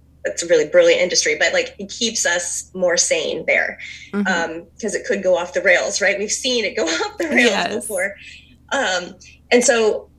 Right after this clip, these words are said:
Speaker 1: I had to switch my identity from being like, "Oh, I can't say this. I can't use these words, I can't offer this," to being able to say, "But over here I can." Like, I'm able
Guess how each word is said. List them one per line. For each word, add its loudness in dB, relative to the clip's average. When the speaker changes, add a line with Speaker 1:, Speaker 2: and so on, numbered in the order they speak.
Speaker 1:
I 2
had 4
to 4
switch 0
my 0
identity 4
from -2
being -2
like, -2
"Oh, 2
I 2
can't -2
say 4
this. 2
I -4
can't -6
use -4
these -6
words, 6
I 0
can't -4
offer 0
this," 0
to 0
being 0
able 2
to -8
say, 0
"But 8
over 10
here 4
I 4
can." -6
Like, -6
I'm 0
able 2